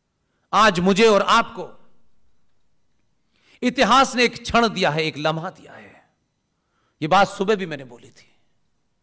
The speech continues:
सैंतालीस में हम नहीं थे, छियालीस में हम नहीं थे,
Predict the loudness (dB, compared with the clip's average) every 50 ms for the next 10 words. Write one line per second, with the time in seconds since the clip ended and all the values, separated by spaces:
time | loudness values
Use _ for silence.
0 | _ _ _ _ _ _ _ _ _ _ _ _ _ _ _ _ _ _ _ _
1 | _ _ _ _ _ _ _ _ _ _ _ -2 0 2 2 4 4 4 4 6
2 | 4 4 2 0 0 2 4 4 4 4 2 2 2 2 2 2 2 2 2 0
3 | -4 -12 -8 -2 2 2 4 4 2 0 -2 -2 0 2 4 4 4 2 2 0
4 | 0 -2 -4 -8 -16 -16 -18 -20